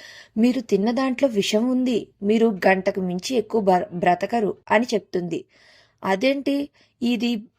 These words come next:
మేము బయట నుంచి ఆర్డర్ పెట్టుకున్నాం కదా" అని అంటూ ఉంటుంది అనన్య. "దీంట్లో విషం ఎలా కలుస్తుంది?" అని అంటుంది. "ఎలా అంటే, మీరు శరణ్యకి కేక్‌లో విషం పెట్టారు కదా, అలానే" అని చెప్తుంది.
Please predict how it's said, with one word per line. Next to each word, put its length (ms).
మేము 280
బయట 340
నుంచి 280
ఆర్డర్ 300
పెట్టుకున్నాం 580
కదా" 280
అని 300
అంటూ 300
ఉంటుంది 400
అనన్య. 400
"దీంట్లో 460
విషం 360
ఎలా 200
కలుస్తుంది?" 600
అని 180
అంటుంది. 460
"ఎలా 300
అంటే, 340
మీరు 200
శరణ్యకి 720
కేక్‌లో 380
విషం 300
పెట్టారు 380
కదా, 260
అలానే" 420
అని 160
చెప్తుంది. 540